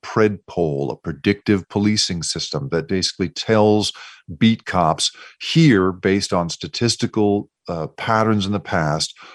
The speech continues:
are the places most likely to see crime today, tomorrow, the next day. You know, those sorts of systems are all using the same pattern recognition algorithms. Um, and when I say the same, very t-,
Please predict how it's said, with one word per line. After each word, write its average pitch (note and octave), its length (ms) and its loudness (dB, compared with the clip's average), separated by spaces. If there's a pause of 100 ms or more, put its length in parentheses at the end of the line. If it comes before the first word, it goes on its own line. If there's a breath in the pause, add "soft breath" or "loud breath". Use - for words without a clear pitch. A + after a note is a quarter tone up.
(120)
are G2 120 2
the F2+ 120 2
places F#2+ 420 0
most G#2+ 420 2
likely G#2 320 0
to F2 120 -6
see G2 180 -4
crime F2 640 0 (440 soft breath)
today, F#2 580 2
tomorrow, E2+ 560 0
the E2 140 -6
next E2+ 340 -4
day. - 320 -8 (340 loud breath)
You G#2+ 140 -4
know, F2+ 140 4
those A#2 440 4
sorts A#2 400 0
of E2 200 -4
systems E2+ 720 -2
are G#2 260 4
all D3 400 6
using G#2+ 640 0
the F2+ 140 -4
same G#2+ 800 2
pattern G#2+ 420 -2
recognition F2+ 680 -4
algorithms. E2 640 -2 (420 loud breath)
Um, F#2 180 0
and G#2 100 0
when G#2 120 4
I G2+ 60 2
say B2+ 180 2
the F#2+ 120 0
same, A#2 400 2
very G#2+ 360 0
t-, A#2+ 180 -8